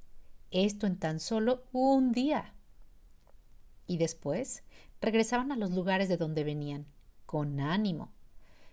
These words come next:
Pero nuevamente, muy pronto, volvían a anhelar regresar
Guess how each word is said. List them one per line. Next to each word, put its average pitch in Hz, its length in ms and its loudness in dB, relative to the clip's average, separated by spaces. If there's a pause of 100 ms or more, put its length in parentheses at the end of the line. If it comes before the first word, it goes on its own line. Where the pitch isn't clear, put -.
(160)
Pero 240 200 2
nuevamente, 202 720 2
muy 185 340 4
pronto, 170 500 -2
volvían 180 640 2
a 202 60 0
anhelar 160 400 0
regresar 156 580 -6